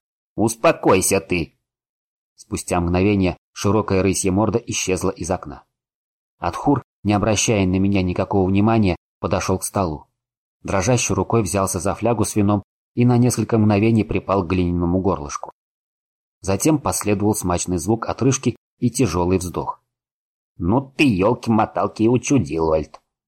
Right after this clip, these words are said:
устало и без злобы сказал старик. «Ты хоть знаешь, что притащил ко мне в дом? А хотя откуда тебе знать?» Мастер внимательно присмотрелся к моей находке. Странно. Кажется, в его глазах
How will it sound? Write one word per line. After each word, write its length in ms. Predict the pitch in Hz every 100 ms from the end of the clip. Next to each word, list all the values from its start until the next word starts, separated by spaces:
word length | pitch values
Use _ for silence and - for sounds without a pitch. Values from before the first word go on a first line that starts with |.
| -
устало 540 | 92 - 95 101 80
и 100 | -
без 180 | 95 90
злобы 300 | 85 98 95
сказал 400 | - 82 82 87
старик. 440 | - 85 71 - _ _ _ _ _ _
«Ты 140 | 127
хоть 220 | - 90 78
знаешь, 340 | 76 87 110
что 160 | - 120
притащил 560 | 107 - 113 - 98
ко 140 | - 87
мне 180 | 78
в 80 | 78
дом? 240 | 85 71 _ _ _ _
А 120 | -
хотя 360 | - - - -
откуда 320 | - 196 -
тебе 320 | - 87 78
знать?» 380 | 78 80 - - _ _ _ _ _ _ _ _ -
Мастер 320 | 98 - 101
внимательно 500 | 104 98 120 127 117
присмотрелся 640 | 107 95 92 80 92 92 98
к 40 |
моей 260 | 82 78 78
находке. 540 | 87 - 76 - - _ _ _ _ _
Странно. 640 | - - 90 80 78 76 _ _ _ _
Кажется, 400 | - 90 95 98
в 20 |
его 220 | 90 90 87
глазах 440 | 92 85 107 -